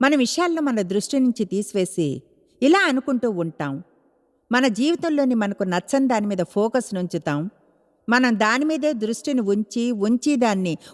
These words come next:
ఉన్నదానికంటే పెద్దదిగా చేసే వరకు వదలం. మీకు ఒక కథను చదివి వినిపిస్తాను, సరైన దృష్టికోణాన్ని ఉంచుకోవడం గురించి ఒక పాయింట్ని చెప్తుంది. ప్రేమేనమ్మా నాన్న, నేను కాలేజ్కి వచ్చినప్పటి నుంచి వ్రాయాలనుకున్నా వ్రాయలేదు.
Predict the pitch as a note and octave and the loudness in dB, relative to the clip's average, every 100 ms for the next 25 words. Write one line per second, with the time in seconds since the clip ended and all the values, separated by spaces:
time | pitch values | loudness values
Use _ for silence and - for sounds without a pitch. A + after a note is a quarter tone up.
0 | A#3 C#4+ D4 D#4+ D#4+ E4 C#4 B3 A#3+ G3+ | 4 4 4 2 0 0 0 0 -2 -2
1 | - G3+ G3 B3+ A3+ G3 D#3 C#3 - _ | -2 -2 0 0 0 0 0 -2 -10 _
2 | _ _ _ _ _ _ _ _ _ - | _ _ _ _ _ _ _ _ _ 0
3 | A#3 A3 G3 F3+ - E3+ C3 C3 C3 C#3+ | 0 2 -2 -2 -4 -4 -4 -6 -10 -14
4 | - _ _ _ _ _ _ - D4 E4 | -20 _ _ _ _ _ _ -2 0 2
5 | C#4+ A3 B3 A#3+ G3+ F#3 F3 D#3 D#3+ - | 0 0 -2 -2 -2 0 -2 -4 -8 -8
6 | E3+ D#3 D3+ - F3 G3+ G3+ D#3+ D3+ - | -6 -4 -4 -2 0 0 0 -4 -8 -10
7 | F3 D3 C#3 C3+ C3+ C3+ - _ - G3+ | -8 -6 -6 -6 -8 -10 -12 _ -4 -2
8 | - G#3+ F#3 E3 D#3 D3+ D3+ - D3 D3+ | 0 0 0 -2 -4 -6 -8 -4 -4 -4
9 | - D#3 C#3 - C#3+ C3+ B2+ - G#3+ B3 | -6 -8 -10 -6 -4 -4 -4 0 2 2
10 | B3+ A#3 G#3+ G3+ D3+ C3 A#2 C#3 _ - | 2 2 0 0 -2 -2 -6 -10 _ -14
11 | - D4 D#4 B3 C4 E4+ - B3+ - G#3 | 4 4 6 2 2 0 -2 -2 -2 -4
12 | F#3+ F3+ F#3 F3+ G3 G#3 - _ _ G#3+ | -4 -6 -6 -8 -8 -10 -12 _ _ 0
13 | A3 A#3+ C#4 C#4+ C#4 C4 A#3+ B3 G#3+ D#3 | 2 2 0 0 -2 -2 -2 -2 -2 -2
14 | D3+ C#3 C3+ C#3 C#3 | -2 -4 -6 -6 -10